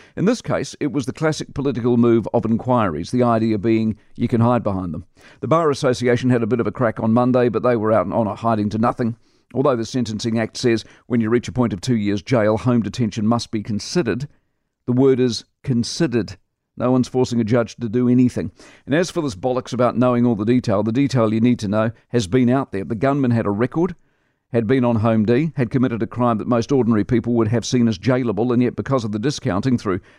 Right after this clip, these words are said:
things like cultural reports, we got the dreaded two years. So what I've learned is the cultural reports are a scam. In twenty seventeen, they cost fifteen hundred and thirty dollars.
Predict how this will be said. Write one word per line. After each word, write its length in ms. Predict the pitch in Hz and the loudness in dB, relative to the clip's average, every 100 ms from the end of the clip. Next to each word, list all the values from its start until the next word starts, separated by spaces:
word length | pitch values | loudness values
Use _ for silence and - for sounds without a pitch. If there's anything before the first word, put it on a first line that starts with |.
| - | -2
things 200 | 135 117 | 0 2
like 160 | 104 | 0
cultural 400 | - 123 113 117 | 0 -4 -2 -6
reports, 440 | 104 110 117 127 98 | -4 -4 -2 -2 -2
we 120 | 117 | 0
got 200 | 123 - _ _ _ - | 0 -2 _ _ _ -8
the 80 | |
dreaded 360 | 113 131 127 120 | -2 2 2 0
two 160 | 139 135 | 0 2
years. 460 | 131 170 127 - - _ _ - - | 4 4 2 -2 -14 _ _ -20 -6
So 180 | - 131 | 0 2
what 200 | 147 147 | 4 4
I've 200 | 151 120 | 2 0
learned 300 | 113 127 120 | -2 -2 -2
is 100 | - | -6
the 80 | |
cultural 380 | 113 143 139 113 | -2 -2 -2 -4
reports 440 | 101 107 120 117 123 | -4 -4 -2 -2 -2
are 100 | 117 | -4
a 40 | |
scam. 400 | - 151 156 92 - - | -2 -2 0 -4 -8 -6
In 80 | |
twenty 240 | 120 147 135 | -2 -2 -2
seventeen, 460 | 143 113 113 131 | -2 -2 0 2
they 100 | 127 | 2
cost 320 | 113 113 - - _ | 0 -2 -4 -10 _
fifteen 600 | _ 190 185 - 165 156 | _ -2 -2 -4 -2 -2
hundred 440 | 123 143 131 131 - | 0 0 0 -2 0
and 160 | 123 | -2
thirty 320 | - 135 113 | 0 -2 0
dollars. 380 | 120 110 85 - | 0 0 -2 -8